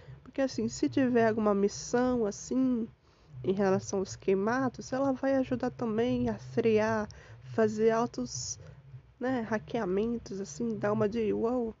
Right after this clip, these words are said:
super gênia, assim, tudo mais. É interessante. Eu super <laughs> apoio a ideia de colocar a Tecna na segunda temporada, porque,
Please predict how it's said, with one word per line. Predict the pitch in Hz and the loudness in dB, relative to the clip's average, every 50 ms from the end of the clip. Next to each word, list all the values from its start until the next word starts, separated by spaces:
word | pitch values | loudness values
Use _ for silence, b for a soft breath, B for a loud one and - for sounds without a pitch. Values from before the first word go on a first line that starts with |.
| _ _ - - - - - - - - - | _ _ -20 -20 -20 -16 -16 -14 -14 -14 -16
super | - - - 262 - - - 240 233 226 208 190 - - - - - - - | -8 -4 -4 -4 -2 2 6 8 8 8 8 6 2 -4 -16 -16 -12 -8 -4
gênia, | 208 208 202 202 214 220 220 226 220 220 208 190 | -4 -2 0 4 4 6 6 6 4 4 2 2
assim, | 202 - - - - 214 220 226 220 220 - | 0 -2 -6 -6 -2 -2 0 0 -2 -4 -6
tudo | - - 190 202 | -8 -8 -4 -2
mais. | 196 196 202 208 214 214 202 - - - - B B B B B B B B B B B B B B B B - | 0 0 0 0 0 -2 -4 -6 -10 -20 -20 B B B B B B B B B B B B B B B B -2
É | 339 | -2
interessante. | 330 - - 339 302 302 285 - - - 277 277 277 262 - - - - - - - - - - - - | 0 2 4 4 4 4 2 2 2 4 4 4 4 2 0 -4 -6 -8 -8 -8 -12 -18 -18 -14 -8 -4
Eu | 240 | -4
super | 240 - - 339 330 - 359 311 285 | -4 -2 -2 -2 2 6 6 8 8
<laughs> | |
apoio | 254 - - - 226 214 - - - 233 220 | 6 4 2 2 4 6 6 8 8 8 8
a | 196 | 8
ideia | 180 185 185 202 202 202 196 196 | 8 8 8 8 8 10 8 6
de | 185 214 | 6 4
colocar | - - 196 190 185 185 - - 190 175 | 2 4 6 6 6 4 2 0 0 0
a | - - 185 185 _ _ _ _ _ _ - | 0 0 -2 -4 _ _ _ _ _ _ 4
Tecna | - 208 202 196 208 208 - 196 190 185 180 | 6 8 8 8 6 4 0 0 0 0 2
na | 185 185 | 2 0
segunda | 202 - - - 190 175 180 180 190 202 196 190 196 | 0 -2 -2 -4 -2 -2 0 2 4 6 6 6 4
temporada, | 190 - 202 190 - - 196 196 185 196 190 180 180 175 185 | 4 2 -6 -6 -2 0 0 2 2 2 0 0 0 -2 -2
porque, | 185 120 - 208 214 - - - 277 277 | -2 -2 -4 -4 -4 -4 -8 -6 -8 -8